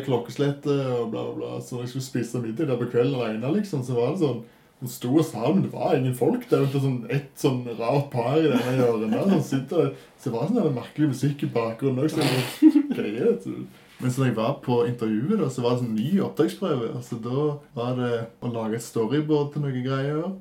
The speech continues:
Og så, etter det igjen, så var det et intervju. Og da sa de at storyboard sånn var helt bra, og så at, eh, liksom, neste runde ble at de folka som jeg snakket med, som var animasjonsfolk, og de sier liksom hvem som var sine favoritter fra runden, og så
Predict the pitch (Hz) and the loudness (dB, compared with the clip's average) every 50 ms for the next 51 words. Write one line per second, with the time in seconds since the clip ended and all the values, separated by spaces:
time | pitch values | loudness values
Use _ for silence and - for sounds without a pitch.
0 | - - - - - 123 - - - - - 120 120 120 123 123 127 127 131 131 | -14 -20 -20 -12 -10 -10 -10 -10 -10 -8 -6 -6 -4 -4 -4 -4 -2 -2 -4 -4
1 | 131 - - _ _ - 110 - - - 113 110 113 107 110 143 170 185 160 131 | -6 -10 -16 _ _ -12 -12 -12 -12 -14 -8 -2 0 2 2 2 2 0 -2 -4
2 | - 117 113 113 113 110 110 104 - 107 104 104 107 107 120 151 190 190 190 - | -4 -4 -4 -4 -4 -6 -8 -6 -4 -4 -2 -2 -2 -2 0 0 -2 -2 -4 -6
3 | - _ _ _ _ - 113 - 117 127 139 - - - 98 113 143 165 147 127 | -10 _ _ _ _ -12 -8 -4 -2 -2 -2 -2 -4 -4 -2 0 0 0 0 -2
4 | - - 113 110 131 151 180 175 160 131 147 139 127 113 113 113 113 117 120 113 | -2 -2 -2 0 0 0 0 0 -2 -2 -2 -4 -2 -2 -4 -4 -2 -2 -2 -2
5 | 120 120 - 117 113 117 123 127 127 - - 117 - 120 113 110 - - - 113 | -4 -4 -6 -4 -4 -2 -2 -2 -4 -6 -8 -8 -6 -6 -6 -6 -8 -10 -8 -6
6 | 113 110 110 110 107 - 113 107 104 - - - 117 117 113 113 - - 131 113 | -4 -4 -4 -6 -6 -6 -6 -6 -6 -8 -8 -6 -4 -4 -4 -4 -4 -4 -2 0
7 | 110 110 104 101 98 123 131 131 123 113 113 117 117 117 - - - - 117 135 | 0 -2 -2 -4 -4 -4 -2 -2 -2 -2 -2 -4 -4 -6 -8 -12 -8 -4 -2 0
8 | 151 165 160 147 - 139 143 139 - - 127 127 120 110 - 120 110 - - 123 | 0 0 -2 -2 0 0 0 0 0 -4 -4 -4 -4 -4 -4 -6 -6 -4 -4 -4
9 | 117 120 117 110 113 117 117 113 110 - 123 131 143 - - 156 147 143 - 120 | -4 -2 -2 -2 -2 -4 -4 -6 -6 -6 -6 -6 -6 -4 -4 -4 -4 -4 -4 -6
10 | 113 110 - 113 117 131 143 139 - - 113 104 104 107 113 117 113 113 - - | -6 -6 -6 -2 -2 0 -2 -2 -2 -4 -4 -2 -2 -4 -4 -6 -6 -8 -8 -8
11 | 113 107 104 101 - _ - - 120 117 117 123 117 113 110 - 113 107 104 101 | -8 -8 -8 -10 -14 _ -2 0 0 0 0 -2 -2 -4 -2 0 0 0 0 0
12 | - - 139 120 110 110 123 143 - - - 127 113 110 - - 113 110 110 110 | 0 0 0 0 0 0 -2 -2 -4 -4 -2 -2 -2 -2 -2 -4 -4 -4 -4 -4
13 | 113 113 113 113 - - _ _ _ _ _ _ - 113 107 98 120 127 123 117 | -6 -8 -8 -10 -14 -16 _ _ _ _ _ _ -6 -6 -6 -4 -4 -4 -4 -2
14 | - 123 | 0 0